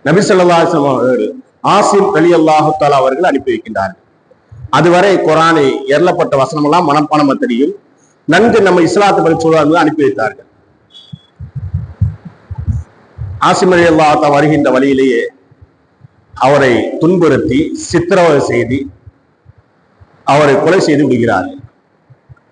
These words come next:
இச்செய்தி நபி ஸல்லல்லாஹு அலைஹி வஸல்லம் கிடைக்குது. கடுமையா கோவப்பட்டாங்க. ஏன்னா அவங்க ஏகத்துவத்தை தாண்டி போனவங்க தன்னிடத்தில் பொய் சொல்லி என்ன செஞ்சிருக்காங்க, ஒரு கூட்டை இழுத்துட்டு போய் சி-, சித்திரவதை செய்து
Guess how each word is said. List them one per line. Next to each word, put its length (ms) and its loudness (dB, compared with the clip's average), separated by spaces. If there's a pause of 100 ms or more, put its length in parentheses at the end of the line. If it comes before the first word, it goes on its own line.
(800)
இச்செய்தி 420 2
நபி 200 0
ஸல்லல்லாஹு 280 2
அலைஹி 80 0
வஸல்லம் 340 -6 (180)
கிடைக்குது. 360 -4 (400)
கடுமையா 460 2
கோவப்பட்டாங்க. 600 -2 (800)
ஏன்னா 260 2
அவங்க 280 2
ஏகத்துவத்தை 460 0
தாண்டி 220 0
போனவங்க 500 0 (640)
தன்னிடத்தில் 460 0
பொய் 200 2
சொல்லி 260 2
என்ன 160 2
செஞ்சிருக்காங்க, 460 0
ஒரு 120 0
கூட்டை 320 -2
இழுத்துட்டு 400 0
போய் 240 2 (500)
சி-, 300 -2
சித்திரவதை 480 2
செய்து 380 0